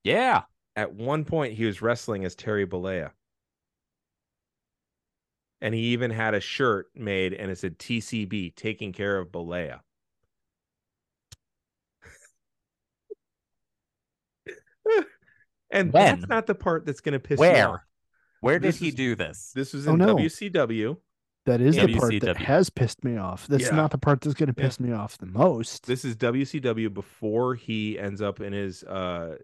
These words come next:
Speaker 2: you know, angry fight with Vince Russo. So this
Speaker 1: Okay.
Speaker 2: is,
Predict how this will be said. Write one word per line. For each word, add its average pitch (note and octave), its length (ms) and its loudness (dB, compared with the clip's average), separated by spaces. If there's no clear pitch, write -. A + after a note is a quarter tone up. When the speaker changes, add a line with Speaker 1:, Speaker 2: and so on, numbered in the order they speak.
Speaker 2:
you F#2+ 100 -10
know, F2 220 -6
angry G#2+ 720 -4
fight G2 340 -4
with F2+ 200 -6
Vince F#2 260 -8
Russo. G2 440 -8
So G#2 160 -2
this A2 220 6
Speaker 1:
Okay. F2 220 6
Speaker 2:
is, G2+ 280 -6